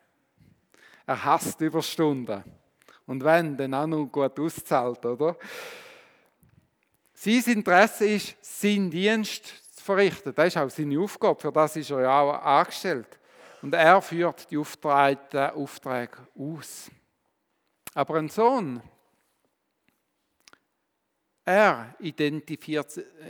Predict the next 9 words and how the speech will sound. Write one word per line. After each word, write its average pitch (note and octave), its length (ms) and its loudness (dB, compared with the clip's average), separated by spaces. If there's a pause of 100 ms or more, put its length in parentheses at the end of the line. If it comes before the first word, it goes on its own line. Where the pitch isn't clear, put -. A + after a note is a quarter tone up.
(100)
identifiziert D#3+ 1000 -2
sich - 160 -12
ganz C#3+ 280 -6
anders. E3 460 -6
Mein. D3+ 580 -8 (840)
Es D#3 200 -8
ist - 220 -14
mein F3+ 520 -2 (100)
Unternehmen. F#3+ 720 -4